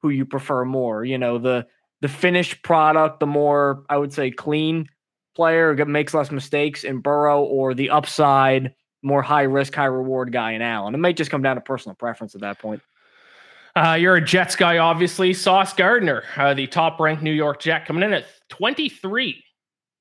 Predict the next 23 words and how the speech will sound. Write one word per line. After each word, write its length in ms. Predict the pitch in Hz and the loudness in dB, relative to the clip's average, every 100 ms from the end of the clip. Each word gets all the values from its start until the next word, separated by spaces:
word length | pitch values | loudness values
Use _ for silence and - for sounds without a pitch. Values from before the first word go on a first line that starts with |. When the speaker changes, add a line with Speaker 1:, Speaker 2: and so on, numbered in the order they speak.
| _ _ _ _ _ - | _ _ _ _ _ -8
Speaker 1:
Uh, 40 | |
Speaker 2:
After 180 | 123 170 | -4 0
Speaker 1:
but 100 | 190 | 2
he, 40 | 196 | 4
Speaker 2:
winning 80 | 185 | 4
Speaker 1:
I 100 | 180 | 2
Speaker 2:
the 40 | |
Speaker 1:
believe 320 | 175 220 262 | 4 4 4
he 100 | 220 | 4
was, 120 | 220 196 | 2 2
like, 140 | 185 | 2
Speaker 2:
defensive 40 | |
Speaker 1:
the 60 | 147 | 0
Speaker 2:
rookie 40 | |
of 40 | 143 | 2
the 80 | 175 | 4
Speaker 1:
highest 260 | 175 180 175 | 4 2 -2
Speaker 2:
year. 40 | |
Speaker 1:
or 20 | |
the 80 | 151 | -4
second 320 | 143 170 156 156 | -2 -2 2 2
highest 540 | 156 156 151 139 - | 4 2 0 -4 -12
cornerback. 600 | - 156 160 170 170 170 | -4 -2 0 2 2 -2